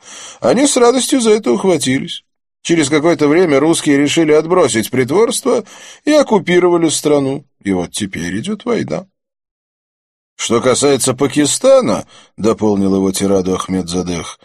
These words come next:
"им нужен Афганистан, потому что в Пакистане стремительный экономический рост.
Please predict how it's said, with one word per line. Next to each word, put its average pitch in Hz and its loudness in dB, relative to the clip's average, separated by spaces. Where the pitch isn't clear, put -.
"им 220 0
нужен 240 2
Афганистан, 190 2
потому 151 2
что 143 0
в 123 -6
Пакистане 139 0
стремительный 160 0
экономический 170 0
рост. - -4